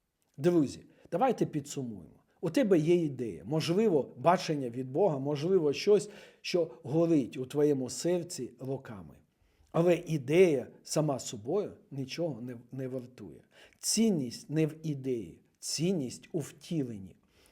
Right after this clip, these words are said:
Світ повний людей з геніальними ідеями, які так і залишаються ідеями.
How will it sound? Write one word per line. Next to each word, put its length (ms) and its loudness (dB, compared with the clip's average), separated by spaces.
Світ 400 0
повний 580 8
людей 540 0
з 160 -10
геніальними 800 0
ідеями, 560 -4
які 420 -2
так 400 -2
і 100 2
залишаються 920 -2
ідеями. 640 -4